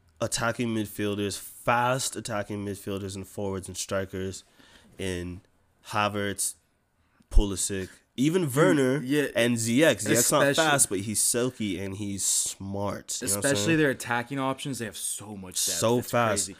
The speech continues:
Speaker 1: They have
Speaker 2: I
Speaker 1: a
Speaker 2: can't
Speaker 1: really
Speaker 2: think
Speaker 1: good
Speaker 2: of another player, though, like N'Golo Kante that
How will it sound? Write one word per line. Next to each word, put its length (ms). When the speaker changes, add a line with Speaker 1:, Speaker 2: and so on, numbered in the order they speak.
Speaker 1:
They 100
have 100
Speaker 2:
I 60
Speaker 1:
a 40
Speaker 2:
can't 120
Speaker 1:
really 240
Speaker 2:
think 220
Speaker 1:
good 20
Speaker 2:
of 260
another 340
player, 420
though, 340
like 280
N'Golo 480
Kante 380
that 240